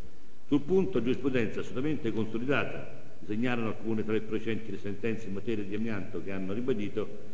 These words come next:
il principio, la Cassazione penale sono quarta del duemilaotto, eh, del novembre duemilasette e del maggio duemilatré. La sentenza che ha maggiormente approfondito il punto è quella relativa al Porto, a Porto Marghera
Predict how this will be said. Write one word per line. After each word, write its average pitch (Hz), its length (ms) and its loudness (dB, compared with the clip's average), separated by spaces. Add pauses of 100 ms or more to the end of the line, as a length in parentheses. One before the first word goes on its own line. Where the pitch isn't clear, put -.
(140)
il 101 80 -2
principio, 98 560 0 (480)
la - 60 -2
Cassazione 98 260 0
penale 104 460 0
sono 95 160 0
quarta 113 400 0
del 95 140 0
duemilaotto, 104 760 0 (640)
eh, 82 520 -2
del 92 320 -2
novembre 101 380 0
duemilasette 135 600 0
e 127 80 4
del 127 120 0
maggio 107 280 0
duemilatré. 92 440 -2 (600)
La 92 80 -2
sentenza 120 520 0
che 110 80 -2
ha 104 40 0
maggiormente 110 580 0
approfondito 107 600 2
il 98 60 0
punto 98 340 0
è 107 80 0
quella 120 220 2
relativa 104 460 0
al 92 140 -2
Porto, 98 320 0
a 95 40 -2
Porto 113 300 0
Marghera 104 520 2